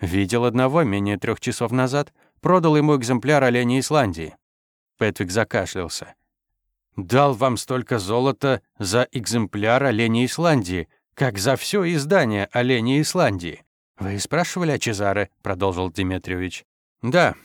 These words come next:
он работает на них». «Ты догадался спросить о хлорофиле?» «Это используется в секретном процессе добычи золота». «Вы говорите, что люди, занимающиеся таким методом добычи, индейцы?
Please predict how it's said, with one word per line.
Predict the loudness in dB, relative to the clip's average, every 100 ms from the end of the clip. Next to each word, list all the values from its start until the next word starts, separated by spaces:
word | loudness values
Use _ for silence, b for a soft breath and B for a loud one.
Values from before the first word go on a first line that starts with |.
| b
он | 2 4 4
работает | 2 2 0 0 -2
на | -4
них». | -4 -10 -18 _ _ _ _
«Ты | -2 0
догадался | 0 0 0 0 0 -2
спросить | -6 -4 -4 -2 -2 -4
о |
хлорофиле?» | -4 -2 0 -2 -2 -2 -2 -4 _ _ _ _ _ -2
«Это | 0 4 2
используется | 2 0 2 2 0 0
в | -2
секретном | -2 0 0 2 -2
процессе | 0 -2 0 -2 -4
добычи | -2 0 0 -2
золота». | -2 0 0 -4 -12 -18 _ _ _ _ _
«Вы | -6 0 0 2
говорите, | 2 2 2 0 -2 -4
что | -4 -2 -2
люди, | 0 -2 0
занимающиеся | 0 0 2 2 0 -2 -4 -4 -4
таким | -6 -2 0
методом | 0 -2 -2 0 0
добычи, | 0 0 -2 -2
индейцы? | -2 2 0 2 -2 -4